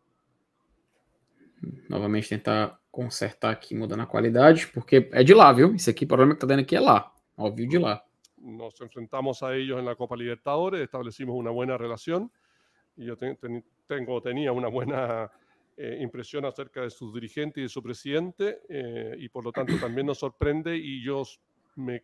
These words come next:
Speaker 2: quiero,
Speaker 1: Ele tinha uma
Speaker 2: quiero creer
Speaker 1: impressão dos
Speaker 2: de que
Speaker 1: dirigentes
Speaker 2: han
Speaker 1: do
Speaker 2: sido
Speaker 1: Fortaleza.
Speaker 2: también muy mal asesorado y probablemente a lo mejor no le han presentado toda la información que es
Speaker 1: Mas
Speaker 2: necesaria
Speaker 1: está surpreso
Speaker 2: para
Speaker 1: com a
Speaker 2: tomar una
Speaker 1: atitude.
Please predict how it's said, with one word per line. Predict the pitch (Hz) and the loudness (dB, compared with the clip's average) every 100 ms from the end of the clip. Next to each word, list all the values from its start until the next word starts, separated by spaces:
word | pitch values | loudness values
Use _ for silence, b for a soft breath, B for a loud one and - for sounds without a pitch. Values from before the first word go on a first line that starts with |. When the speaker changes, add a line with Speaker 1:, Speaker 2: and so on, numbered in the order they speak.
| _ | _
Speaker 2:
quiero, | 165 165 175 - - | -6 -4 -4 -2 2
Speaker 1:
Ele | 139 | 2
tinha | 139 170 | 6 6
uma | 170 | 8
Speaker 2:
quiero | |
creer | 170 160 | 8 8
Speaker 1:
impressão | 165 160 165 196 | 6 6 6 4
dos | 185 160 | 2 2
Speaker 2:
de | |
que | 156 | 2
Speaker 1:
dirigentes | 135 143 127 | 2 0 -2
Speaker 2:
han | |
Speaker 1:
do | |
Speaker 2:
sido | - 143 | -2 0
Speaker 1:
Fortaleza. | 147 131 127 156 | 0 2 2 0
Speaker 2:
también | 175 | -2
muy | 156 156 | -4 -4
mal | 147 143 | -4 -6
asesorado | 123 135 135 139 143 | -8 -12 -8 -6 -6
y | |
probablemente | 143 135 135 127 127 127 | -6 -8 -6 -8 -10 -10
a | 123 - 123 | -10 -10 -8
lo | |
mejor | 120 - 131 | -8 -6 -6
no | 127 | -4
le | 127 | -4
han | 120 | -6
presentado | 123 123 113 135 131 | -10 -12 -8 -6 -4
toda | 131 131 | -6 -10
la | 127 | -10
información | 123 120 107 131 123 | -14 -18 -16 -16 -12
que | - | -8
es | 123 | -8
Speaker 1:
Mas | 117 | -8
Speaker 2:
necesaria | 113 135 131 | -8 -4 -2
Speaker 1:
está | 139 151 | 0 -2
surpreso | - - 156 151 123 | -2 -4 0 0 0
Speaker 2:
para | 156 | -4
Speaker 1:
com | |
a | 131 | -4
Speaker 2:
tomar | 131 | -2
una | 139 | -2
Speaker 1:
atitude. | 139 | -2